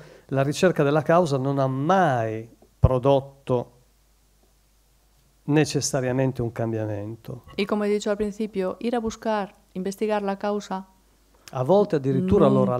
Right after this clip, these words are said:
Speaker 1: rallenta.
Speaker 2: nunca ha, mm,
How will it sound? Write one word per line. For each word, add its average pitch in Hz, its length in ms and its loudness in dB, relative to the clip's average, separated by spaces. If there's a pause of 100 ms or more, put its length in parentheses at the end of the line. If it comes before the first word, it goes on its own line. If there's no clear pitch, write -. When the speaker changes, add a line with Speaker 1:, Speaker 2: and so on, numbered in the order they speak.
(140)
Speaker 1:
rallenta. 113 640 -2 (120)
Speaker 2:
nunca 208 840 -2 (600)
ha, 165 600 -4
mm, 160 300 -6